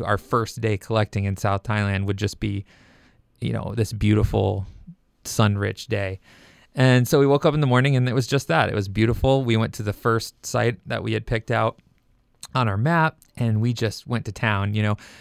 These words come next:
Um, so I don't know if it, you know, if you're not familiar with how people collect freshwater fishes, let me set the, set the scene for you. Uh, imagine, you know, two giant poles, and in between the two giant poles, there's a net. So that's called a seine net.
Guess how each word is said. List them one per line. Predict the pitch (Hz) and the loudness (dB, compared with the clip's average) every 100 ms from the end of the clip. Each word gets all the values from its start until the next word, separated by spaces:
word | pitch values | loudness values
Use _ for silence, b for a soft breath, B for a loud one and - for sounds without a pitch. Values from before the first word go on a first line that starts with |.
| B | B
Um, | 123 120 104 | 2 4 4
so | - 135 | 2 0
I | 92 | 2
don't | 160 | 2
know | 151 | 0
if | 120 - _ | -2 -8 _
it, | 135 - | -10 -6
you | 131 | -4
know, | 110 | -4
if | 104 | -4
you're | 143 | -2
not | 165 | -4
familiar | - 143 151 147 | -2 -2 0 0
with | 123 | -2
how | - 127 | -2 -4
people | 123 131 117 | -2 -4 -4
collect | - 113 117 - - b b b b b _ - | -4 -4 -4 -6 -14 b b b b b _ -2
freshwater | 147 143 135 113 101 | -2 0 0 0 0
fishes, | - 101 107 113 - _ _ _ _ _ _ - 139 | -4 -4 -4 -4 -8 _ _ _ _ _ _ -10 -4
let | 127 | -2
me | |
set | 113 139 117 - | -2 -2 -2 0
the, | 110 104 | 0 0
set | - 123 113 | -4 -4 -4
the | 107 | -6
scene | - 113 110 | 0 2 2
for | - 107 98 | 0 -2 0
you. | 101 104 B B B B | 0 -2 B B B B
Uh, | 127 113 107 98 - - | 4 6 6 2 -6 -8
imagine, | 127 131 131 139 127 120 | -4 -2 -2 -2 -2 -2
you | 117 | -4
know, | 110 95 - - | -4 -4 -8 -6
two | 175 165 156 143 _ - | -2 0 0 -4 _ -14
giant | - 127 127 123 | -6 -2 -2 -4
poles, | - 131 117 113 110 - - | -2 0 2 0 -4 -8 -8
and | 120 | -4
in | 123 | -2
between | 120 151 143 | -2 0 0
the | 127 | 0
two | 139 | -2
giant | 123 117 - | 0 0 0
poles, | 117 113 | -2 -2
there's | 110 113 | -2 -2
a | 135 | -2
net. | 113 113 - | -2 -4 -6
So | 110 | -6
that's | 107 | -6
called | - 113 | -6 -8
a | |
seine | - - 107 104 | -6 -2 -2 0
net. | 101 107 | -4 -6